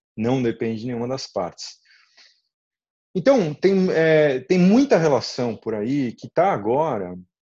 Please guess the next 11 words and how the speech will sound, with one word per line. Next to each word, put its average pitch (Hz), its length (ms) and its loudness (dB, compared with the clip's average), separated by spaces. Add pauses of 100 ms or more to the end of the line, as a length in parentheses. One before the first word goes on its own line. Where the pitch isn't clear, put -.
(880)
passando 123 800 -4
por, 101 340 -6
por 104 140 -6
esse 101 260 -8
tipo 101 440 -12
de, 92 440 -12
de, 95 280 -14
de 92 140 -14
situação 143 460 -8
de 147 80 -12
excludente, 98 720 -14